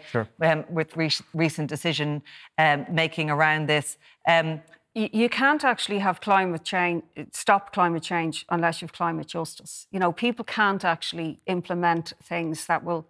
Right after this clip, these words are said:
Speaker 3: look at the cost of living. You know, h-, how can you possibly say to people that they must pay more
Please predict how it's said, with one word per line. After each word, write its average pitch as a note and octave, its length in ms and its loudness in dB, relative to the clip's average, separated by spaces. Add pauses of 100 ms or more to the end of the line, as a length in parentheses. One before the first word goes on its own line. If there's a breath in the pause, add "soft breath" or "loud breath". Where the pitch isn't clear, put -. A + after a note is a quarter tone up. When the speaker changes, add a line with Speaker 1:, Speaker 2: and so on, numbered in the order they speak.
(260)
Speaker 3:
look D#4+ 140 0
at A#3+ 60 -2
the A3+ 80 -2
cost G3 320 2
of E3 100 -8
living. F#3+ 300 -8 (840)
You A3+ 80 -4
know, - 220 4
h-, G#3 160 0
how B3+ 180 4
can C#4 180 -2
you A#3 80 0
possibly F#3+ 680 0
say F#3 280 -2
to F3+ 140 -10
people F3 360 -6
that - 160 -6
they F3 100 0
must F3 240 0
pay E3 160 -4
more F3 460 4